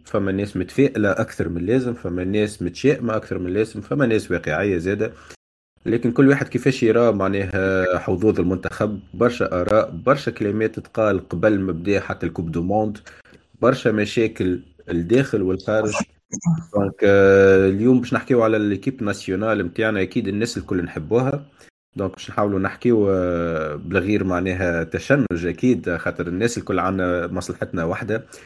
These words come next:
لكن ممكن الأخ-، الآراء باش تختلف. L'event هذه ان شاء الله كما قلت لكم باش نركزوا اكثر على المنتخب التونسي، معناها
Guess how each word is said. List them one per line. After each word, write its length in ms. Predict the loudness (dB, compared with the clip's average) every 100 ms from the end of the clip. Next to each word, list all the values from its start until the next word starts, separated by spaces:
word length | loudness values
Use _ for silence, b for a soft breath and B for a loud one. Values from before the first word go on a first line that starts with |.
| _ -6
لكن 240 | -2 -2
ممكن 380 | -2 -2 -4 -4
الأخ-، 300 | -10 -12 -12 -4
الآراء 500 | -4 -2 -2 -2 -2
باش 180 | -8 -10
تختلف. 580 | -12 -8 -8 -8 -12 -20 _ _ _ _ _ -4
L'event 420 | 0 2 2 2
هذه 260 | 2 2 2
ان 100 | 2
شاء 140 | 4
الله 280 | 6 6 4
كما 200 | 2 -2
قلت 120 | -2
لكم 160 | -2 -4
باش 160 | -4
نركزوا 460 | -6 -6 -6 -4 -4
اكثر 220 | -2 -2
على 160 | 0 0
المنتخب 560 | -2 -4 -6 -6 -6
التونسي، 520 | -6 -2 0 -2 -4
معناها 800 | -4 -4 -4 -2 -2 -2 -2 -4